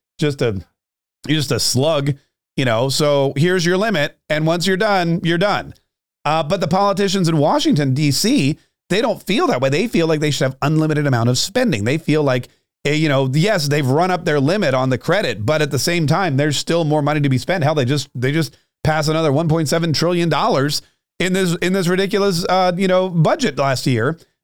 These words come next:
um, with the help of Republicans, which is a big problem for me, but we'll get into that. We'll get into that a little, little, little later on. Now, with a credit card company, if you want more credit, you can get it,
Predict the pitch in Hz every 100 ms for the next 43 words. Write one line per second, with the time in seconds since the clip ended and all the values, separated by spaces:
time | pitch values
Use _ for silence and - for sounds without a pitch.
0 | - 127 139 135 151 165 165 151 156 139
1 | 139 156 139 113 110 113 107 107 104 -
2 | 117 113 107 110 104 104 107 107 98 92
3 | 131 131 120 110 104 98 - _ _ -
4 | 143 147 135 117 120 110 107 101 98 101
5 | 104 117 110 104 104 165 127 - _ _
6 | - - 208 190 175 135 - 403 - 143
7 | 117 113 113 131 - 190 185 185 190 160
8 | 214 233 151 156 139 - 202 143 143 220
9 | 165 113 127 196 -